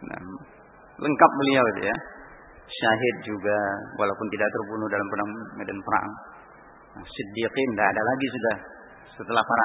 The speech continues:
anbiya war rusul, beliau adalah Siddiq. Yang kedudukannya di bawah para anbiya. Nah, bahkan lebih utama daripada sahabat-sahabat Nabi yang lain. Kenapa? Hadil ummah khairu ummah.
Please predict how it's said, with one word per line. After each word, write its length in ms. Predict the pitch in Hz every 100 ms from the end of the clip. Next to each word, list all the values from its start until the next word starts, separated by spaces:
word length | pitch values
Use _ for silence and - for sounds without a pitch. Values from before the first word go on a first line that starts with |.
| 104
anbiya 380 | 113 110 120 156
war 280 | 139 131 120
rusul, 280 | 120 151 170 165 - - -
beliau 240 | 113 127 135
adalah 280 | 117 113 113
Siddiq. 440 | - 123 107 104 - - - - - - - - - - - - - - -
Yang 120 | 104 98
kedudukannya 460 | 107 113 123 117
di 100 | 107 101
bawah 260 | 107 135 147 - - - - - 110
para 160 | 104
anbiya. 380 | 95 95 101 98 - - 101
Nah, 120 | 92 98
bahkan 220 | 101 123 127 135
lebih 140 | 151 165
utama 340 | 165 165 180 151 135
daripada 320 | 135 131 151 175 - - - -
sahabat-sahabat 680 | 127 120 120 117 123 113 113 117
Nabi 120 | 113
yang 140 | 113 107
lain. 200 | 98 90 - - - - - - -
Kenapa? 280 | 156 143 120 - - 107
Hadil 340 | 113 107 113 -
ummah 280 | 123 127 156 - - -
khairu 280 | - 120 113 - 117
ummah. 380 | 107 104 -